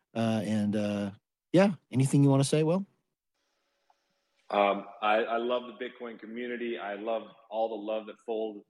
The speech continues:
Speaker 2: has received. We have an incredible team. We're very small. We are hiring fifteen hundred dollars in Bitcoin if you help us find our next engineer. Back in front end, we got some, uh, openings on the site.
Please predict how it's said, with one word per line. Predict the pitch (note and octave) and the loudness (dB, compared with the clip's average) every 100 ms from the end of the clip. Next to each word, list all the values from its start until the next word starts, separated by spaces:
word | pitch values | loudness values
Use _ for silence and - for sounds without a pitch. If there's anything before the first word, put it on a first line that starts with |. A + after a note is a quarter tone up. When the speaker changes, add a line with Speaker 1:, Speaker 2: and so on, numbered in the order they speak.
| G2 | -10
Speaker 2:
has | G#2 F#2+ | -10 -10
received. | F2+ - A2 G#2 F2 | -16 -12 -10 -10 -8
We | G2 | -4
have | G2+ F2 - | -2 -4 -8
an | G2 | -14
incredible | F#2 - A2 G#2+ G2 F2+ - | -14 -2 0 0 -2 -8 -10
team. | G#2+ G#2 - | -12 -12 -10
We're | F2+ D#2+ | -10 -4
very | F#2 G2 F#2 | 0 0 -2
small. | - G#2 G2+ F#2+ - _ _ | -6 0 2 0 -8 _ _
We | F2+ | -6
are | F2 E2 - | -6 -6 -6
hiring | G#2 G#2+ F2 D#2+ _ | -2 -2 -4 -12 _
fifteen | A2 - - A2 G2+ | -18 -16 -16 -14 -12
hundred | G#2 G2+ | -10 -8
dollars | F#2 G2 G2 F#2 - | -4 -4 -4 -6 -10
in | F2+ | -12
Bitcoin | F#2 F#2+ - F2+ E2 - - _ | -10 -12 -12 -12 -12 -16 -20 _
if | - - | -16 -6
you | G2 - | -6 0
help | G2+ G2 F#2+ | 0 0 -2
us | F2 - - - | -4 -8 -14 -8
find | F#2 F2+ F2 - - _ F2+ | -6 -6 -8 -14 -20 _ -8
our | F#2 | -4
next | F#2 - - | -4 -6 -10
engineer. | F#2 E2 F2+ E2+ D2+ | -12 -8 -6 -6 -4
Back | F2 F2+ - | -2 -2 -4
in | F2 - | -10 -10
front | G2 F#2 | -8 -8
end, | F2 E2+ | -8 -10
we | E2+ | -8
got | E2+ - | -8 -8
some, | E2+ D#2+ _ _ _ _ E2 | -16 -18 _ _ _ _ -10
uh, | E2 - | -10 -2
openings | G2+ G2 G2+ F2+ - F2+ | -2 0 -4 -4 -8 -10
on | F2 | -10
the | |
site. | - - F#2+ F2+ | -6 0 2 0